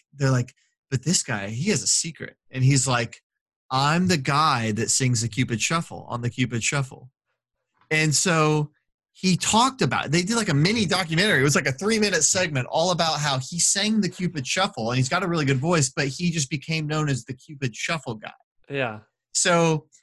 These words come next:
Speaker 1: he's like, "N-, only people think I can sing that. They don't think I can sing other stuff. They don't, I can't do anything else." Zach, you're gonna die, okay?
Speaker 2: <laughs>
Speaker 1: So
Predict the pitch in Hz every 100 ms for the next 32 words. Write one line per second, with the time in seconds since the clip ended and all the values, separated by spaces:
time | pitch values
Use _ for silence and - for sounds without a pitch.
0 | _ - 180 180 151 131 _ 156 - 147
1 | 147 139 165 147 101 165 160 143 143 -
2 | 156 160 196 143 127 131 147 139 143 127
3 | 156 151 147 143 - 180 175 151 135 139
4 | 135 143 - 156 - 180 202 170 147 185
5 | 170 143 - 151 147 233 180 143 160 170
6 | 160 135 123 120 131 143 156 175 143 160
7 | 156 - 202 190 175 170